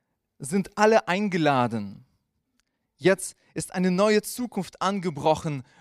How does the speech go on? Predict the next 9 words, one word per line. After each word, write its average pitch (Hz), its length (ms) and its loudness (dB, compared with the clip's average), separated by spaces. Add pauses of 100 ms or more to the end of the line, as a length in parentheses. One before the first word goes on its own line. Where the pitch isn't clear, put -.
(140)
Gottes 202 520 -2
Zukunft 151 720 -4 (640)
mit - 140 -2
der 156 100 4
ganzen 175 480 0
Menschheit 135 580 -6 (920)
durch 160 200 -2
dieses 147 360 -12
Kind, 131 380 -8